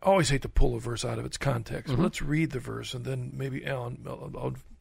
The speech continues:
Speaker 1: I'll lay it on your plate to just talk in general about the wider context
Speaker 2: Mm-hmm.
Speaker 1: of this particular passage in First Corinthians. But this verse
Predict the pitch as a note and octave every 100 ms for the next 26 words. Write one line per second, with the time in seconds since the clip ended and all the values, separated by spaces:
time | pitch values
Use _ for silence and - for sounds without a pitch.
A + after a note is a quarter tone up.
0 | - - - C#3+ C#3 C#3+ C3 B2 C#3 -
1 | B2+ A#2+ - - B2 - - - - -
2 | - F3+ - - E3+ D#3 - E3+ C3+ B2+
3 | D3+ D#3 B2 B2 B2 - A#2+ B2+ C#3 D3
4 | C3+ - C3 B2 A#2+ B2 A2 C#3 D#3 A#2+
5 | - - - - - - - - C3+ -
6 | - - - - - - - C#3+ D#3 -
7 | A#2+ - - A#2+ A#2 A#2 A2 A2 - -
8 | - - - - - - - D3 C#3+ -
9 | - _ _ _ _ - - _ D3+ G#3+
10 | D#3 B2+ D#3+ E3+ A2 - - -